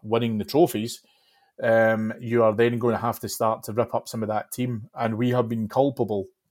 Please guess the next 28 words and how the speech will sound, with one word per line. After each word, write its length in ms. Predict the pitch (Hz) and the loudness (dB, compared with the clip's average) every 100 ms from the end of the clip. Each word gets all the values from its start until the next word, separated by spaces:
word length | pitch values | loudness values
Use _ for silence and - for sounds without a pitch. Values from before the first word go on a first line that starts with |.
| - | -2
Andy, 280 | 113 107 107 | -2 0 0
of 120 | 101 | 0
not 220 | 113 104 | -2 -2
doing 180 | 107 107 | -4 -2
that 160 | 107 104 | -2 -4
in 40 | |
the 80 | 95 | -4
past 420 | 107 104 - - 110 | -2 -2 -4 -8 -6
after 260 | 104 - | -6 -6
the 80 | 98 | -8
fifty-five 580 | - 104 98 110 107 104 | -6 -6 -6 -2 -2 -4
season. 420 | - 107 104 101 | -6 -6 -6 -4
Maybe 300 | 107 107 104 | -2 -2 -2
that 200 | 101 104 | -4 -4
was, 220 | 110 - - _ _ - - - | -8 -12 -16 _ _ -20 -12 2
on 140 | 120 | 2
hindsight, 560 | 104 120 120 107 117 113 | 4 0 0 0 0 -2
the 60 | 104 | -2
best 340 | 113 117 - | 0 -2 0
time 200 | 117 107 | -2 -2
to 100 | 104 | -4
be 60 | 107 | -6
able 140 | 104 | -6
to 100 | 110 | -8
try 160 | - 104 | -8 -6
and 100 | 104 | -6
consider 380 | 104 - 107 104 | -8 -6 -4 -4
that. 180 | 104 | -4